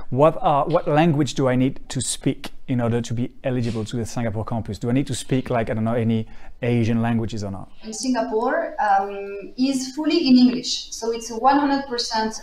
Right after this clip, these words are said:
Speaker 2: uh, English program, Eng-, English taught program. Um,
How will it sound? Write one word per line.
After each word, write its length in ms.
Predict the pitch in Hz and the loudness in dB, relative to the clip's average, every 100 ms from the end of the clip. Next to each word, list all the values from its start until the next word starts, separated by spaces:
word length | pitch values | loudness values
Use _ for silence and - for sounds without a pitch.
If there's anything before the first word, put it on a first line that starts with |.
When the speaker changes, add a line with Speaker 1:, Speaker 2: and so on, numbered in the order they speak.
| 202 | -4
Speaker 2:
uh, 100 | 185 | -4
English 400 | 233 226 220 - | -2 -4 -4 -8
program, 440 | - 175 180 247 254 | -8 -2 2 4 2
Eng-, 220 | - - | 0 -2
English 300 | 226 208 - | 0 0 0
taught 220 | 226 - - | 2 2 0
program. 540 | 185 180 160 277 - - - - - - - - - | -4 2 4 4 0 -12 -20 -20 -20 -20 -16 -6 4
Um, 560 | 220 214 214 220 226 | 6 8 6 4 0